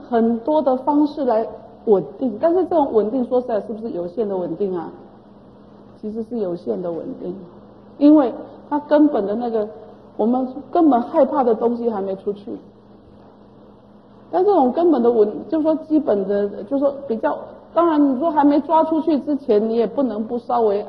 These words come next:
安慰众生啊，对不对？啊，所以呢，会比较透过信仰的方式。啊，当然不是说信仰方式只有这样子的一个，一个作用了哈。但是呢，如果，当然在过程当中，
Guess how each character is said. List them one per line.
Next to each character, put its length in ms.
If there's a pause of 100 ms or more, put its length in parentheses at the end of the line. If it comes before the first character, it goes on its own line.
(120)
安 240
慰 160
众 260
生 240
啊， 240 (180)
对 100
不 40
对？ 220 (640)
啊， 380
所 80
以 60
呢， 180
会 160
比 120
较 180
透 360
过 360 (540)
信 280
仰 180
的 100
方 280
式。 260 (1300)
啊， 200
当 160
然 240
不 100
是 140
说 160
信 160
仰 160
方 160
式 100
只 120
有 120
这 100
样 120
子 100
的 120
一 80
个， 300
一 80
个 260 (480)
作 200
用 200
了 100
哈。 220 (460)
但 180
是 100
呢， 200 (460)
如 180
果， 320 (280)
当 160
然 100
在 140
过 280
程 200
当 180
中， 260